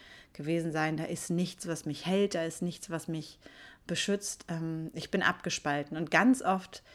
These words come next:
ist es eben auch der Moment, in dem sich unsere Seele abgespalten fühlt, beziehungsweise nicht mehr verbunden fühlt.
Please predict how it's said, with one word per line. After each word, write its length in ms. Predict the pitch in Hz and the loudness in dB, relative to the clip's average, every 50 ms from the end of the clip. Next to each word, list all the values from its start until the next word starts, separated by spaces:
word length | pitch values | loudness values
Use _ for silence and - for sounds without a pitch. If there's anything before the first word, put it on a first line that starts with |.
| - - - - | -20 -20 -8 -4
ist 140 | - 185 185 | -2 0 0
es 100 | 190 190 | 2 6
eben 200 | 185 208 190 156 | 6 6 8 8
auch 240 | 110 165 185 185 165 | 8 6 6 6 4
der 160 | - 196 180 | 2 2 4
Moment, 460 | 180 180 175 170 165 170 185 190 185 | 4 4 4 4 4 2 2 2 0
in 160 | - 175 175 | 0 -2 0
dem 320 | 156 175 175 170 170 175 170 | 2 4 4 4 4 2 0
sich 220 | 156 160 156 - | -2 -4 -4 -2
unsere 220 | - 180 165 165 156 | -2 0 0 2 6
Seele 320 | 165 220 240 233 220 147 | 8 10 10 10 10 8
abgespalten 680 | 143 - - - 170 - - - 156 156 151 - 165 | 6 2 0 -2 -6 -4 -2 0 0 0 0 0 -4
fühlt, 340 | 156 - - 180 180 180 180 | -6 -2 -2 0 0 0 -2
beziehungsweise 640 | - 165 - - 180 180 165 156 170 170 151 160 | -4 -6 -4 -4 -4 -2 -2 0 0 0 0 2
nicht 220 | 175 180 180 - - | 2 0 0 0 0
mehr 120 | 180 165 | -2 0
verbunden 460 | - 175 165 151 175 180 175 - 156 | 0 -2 0 2 2 2 2 0 -4
fühlt. 420 | 151 - - 139 139 139 151 - | -6 -6 -4 -4 -2 -4 -4 -8